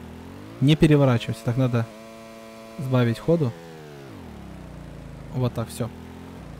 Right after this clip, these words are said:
Немножко убавил ходу. А то очень уж подпрыгивает. Все, вот так плывем. Потихонечку и доплывем.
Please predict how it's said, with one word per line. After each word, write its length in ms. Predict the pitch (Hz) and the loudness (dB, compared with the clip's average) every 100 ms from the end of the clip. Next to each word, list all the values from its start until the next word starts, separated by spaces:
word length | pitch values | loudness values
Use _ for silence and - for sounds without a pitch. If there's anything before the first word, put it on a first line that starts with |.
| - - - - | -14 -14 -12 -8
Немножко 300 | 127 123 - | -8 -6 -6
убавил 400 | 135 131 120 117 - | -6 -4 -4 -4 -4
ходу. 220 | 175 131 - - - - - - - - - - - - - - - - - - - - - - - - - - - - | -6 -6 -10 -14 -16 -14 -14 -12 -12 -12 -14 -14 -14 -14 -12 -12 -12 -12 -12 -12 -12 -12 -14 -14 -14 -14 -14 -14 -14 -14
А 60 | - | -8
то 120 | 135 | -6
очень 340 | 123 143 - 127 | -4 -6 -4 -6
уж 80 | |
подпрыгивает. 800 | - 135 127 - 131 123 117 113 113 - - - - - - - - - - - - - - - - - - - - - - - - - - - - - - - - - - - - - - - - - - | -6 -8 -10 -10 -6 -6 -6 -6 -8 -12 -14 -14 -14 -14 -14 -14 -14 -14 -14 -14 -14 -14 -14 -14 -14 -14 -14 -14 -14 -14 -14 -14 -14 -14 -14 -14 -14 -14 -14 -14 -14 -14 -14 -14 -14 -14 -14 -14 -14 -14 -14
Все, 180 | - 123 | -8 -6
вот 100 | 120 | -4
так 120 | 123 - | -6 -8
плывем. 280 | 123 139 190 - - - - - - - - - - - - - - - - - - - | -6 -4 -4 -6 -12 -14 -14 -14 -14 -14 -14 -14 -14 -14 -14 -14 -14 -14 -14 -14 -14 -10
Потихонечку 800 | - - - - 233 214 - 196 | -10 -8 -6 0 0 0 -2 -2
и 120 | 156 147 | -2 -2
доплывем. 520 | 147 - 131 120 | -4 -2 -4 -2